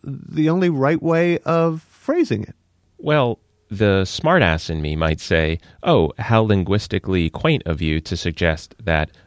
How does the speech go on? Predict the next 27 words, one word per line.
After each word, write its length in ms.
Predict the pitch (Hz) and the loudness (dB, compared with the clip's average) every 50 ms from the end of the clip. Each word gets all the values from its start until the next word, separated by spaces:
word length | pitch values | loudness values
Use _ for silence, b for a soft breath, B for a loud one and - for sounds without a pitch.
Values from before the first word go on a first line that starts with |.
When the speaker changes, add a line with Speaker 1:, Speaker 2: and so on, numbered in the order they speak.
| b | b
Speaker 2:
a 100 | - 85 | -4 -4
popular 640 | 82 - - - - 107 117 - - 95 85 80 82 | -4 -4 -10 -4 0 -2 0 0 0 0 0 0 2
way 180 | 80 82 78 78 | 2 2 0 0
of 120 | 76 - | -2 -2
phrasing 340 | - - 151 147 120 92 82 | -2 -2 0 0 0 -2 -2
something 340 | - 85 78 73 - 80 80 | 0 -2 -2 0 -2 -2 -2
is 120 | 78 78 | -4 -4
grammatically 480 | - 85 80 78 78 78 76 - 80 82 | -4 -2 -2 0 -2 -2 -2 -4 -4 -2
wrong." 420 | 92 113 131 123 87 - - - - b b b b b b - | 0 0 0 0 0 -2 -4 -6 -12 b b b b b b 0
In 80 | 120 | 2
other 160 | 120 117 123 | 2 4 4
words, 260 | 120 120 113 104 - - - _ | 4 4 2 2 0 -8 -8 _
if 180 | - 143 143 - | 2 2 2 0
"between 320 | - 127 - - 120 107 | -6 -6 -2 0 2 2
you 100 | 104 95 | 4 4
and 80 | 92 90 | 4 4
I" 300 | 95 92 85 80 76 - | 4 4 4 2 0 0
is, 460 | - - 95 90 87 85 85 80 - - - | -4 -2 0 2 2 2 0 -2 -4 -6 -4
as 260 | 85 78 78 73 82 | -2 -2 -2 -2 0
you're 160 | 90 110 135 | 2 2 2
suggesting, 640 | 135 - 98 78 - 82 76 - - - 78 73 76 b b b b b b | 2 0 -4 -2 0 0 -2 -2 -4 -6 -6 -6 -6 b b b b b b
actually 420 | 92 117 - - - 120 104 101 | 0 0 0 -2 -6 -4 -2 -2
used 340 | 90 90 92 90 85 - - | 0 0 0 0 0 -2 -6
far 240 | - - 92 85 80 | -6 0 2 2 2
more 220 | 80 80 76 80 | 2 0 0 2
often, 400 | 90 101 110 - - - - - b b b b b b b _ | 2 2 2 0 -4 -6 -8 -8 b b b b b b b _
then 240 | 107 98 95 90 | 2 2 2 2